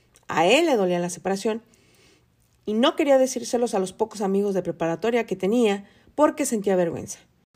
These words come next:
Para ese entonces tenía dieciocho años y, como la mayoría de los adolescentes, tenía fantasías sexuales, pero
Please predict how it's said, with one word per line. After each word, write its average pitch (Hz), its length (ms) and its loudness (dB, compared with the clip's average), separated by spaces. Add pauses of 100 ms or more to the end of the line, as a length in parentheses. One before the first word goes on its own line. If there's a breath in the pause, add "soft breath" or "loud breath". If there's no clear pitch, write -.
(600 soft breath)
Para 185 180 4
ese 190 180 0
entonces 220 500 -2
tenía 190 240 -2
dieciocho 175 440 -4
años 160 360 -10 (340 soft breath)
y, 202 100 -10
como 196 200 2
la 185 120 2
mayoría 190 320 4
de 214 100 4
los 220 160 0
adolescentes, 254 720 -2 (280 soft breath)
tenía 175 340 -2
fantasías 160 440 -8
sexuales, - 600 0 (420 soft breath)
pero 339 380 4